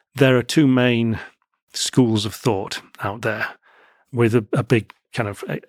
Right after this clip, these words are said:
skew in distribution. One of them says, uh, "Oh, it's a property of matter. It's an unknown law of physics.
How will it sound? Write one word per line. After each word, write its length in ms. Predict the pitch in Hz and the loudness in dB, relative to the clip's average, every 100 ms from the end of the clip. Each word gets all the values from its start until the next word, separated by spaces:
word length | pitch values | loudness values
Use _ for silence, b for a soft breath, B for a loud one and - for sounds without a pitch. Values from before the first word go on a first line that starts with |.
| 233 | -6
skew 420 | - - 127 110 | -6 2 4 4
in 220 | 101 98 | -2 -6
distribution. 580 | - 110 - 113 104 - | -4 -4 -4 -6 -6 -2
One 160 | 107 156 | 0 2
of 100 | 160 | 4
them 160 | 135 117 | 2 4
says, 360 | 123 113 - - | 2 0 -4 -10
uh, 100 | 143 - | -6 0
"Oh, 180 | 147 123 | 0 0
it's 140 | - | -6
a 40 | |
property 440 | 110 135 117 117 104 | 0 0 0 -8 -10
of 180 | - - | -10 -10
matter. 440 | 120 98 - - - | -8 -8 -10 -14 -12
It's 220 | 123 110 - | -12 -10 -10
an 240 | - 117 | -8 -2
unknown 560 | 123 120 113 110 107 107 | 2 4 4 2 -2 -4
law 180 | 107 101 | -4 -4
of 100 | 101 | -4
physics. 540 | - 139 143 - - | 0 2 0 -2 -8